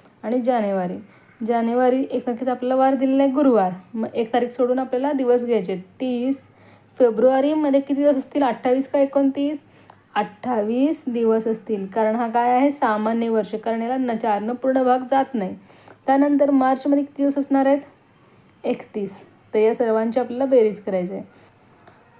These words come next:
तीन आणि दोन पाच, पाच आणि तीन आठ आणि आठ आणि नऊ एकोणनव्वद. भागिले आपल्याला सात करायचं आहे.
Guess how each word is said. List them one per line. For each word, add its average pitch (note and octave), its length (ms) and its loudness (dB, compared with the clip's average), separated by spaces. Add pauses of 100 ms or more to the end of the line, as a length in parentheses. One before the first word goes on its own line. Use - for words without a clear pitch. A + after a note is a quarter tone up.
(320)
तीन B3+ 200 0
आणि C#4 180 6
दोन C#4+ 200 4
पाच, C4 460 0 (200)
पाच A#3 240 -2
आणि B3+ 160 0
तीन C#4+ 120 0 (140)
आठ A#3+ 240 -2 (460)
आणि A3+ 140 -4
आठ A3 360 -4
आणि B3 120 -2
नऊ C4 240 2 (560)
एकोणनव्वद. A3 1000 -2 (540)
भागिले A3 420 2
आपल्याला B3 300 0
सात A#3+ 220 0 (100)
करायचं F#3+ 320 -4
आहे. - 80 -14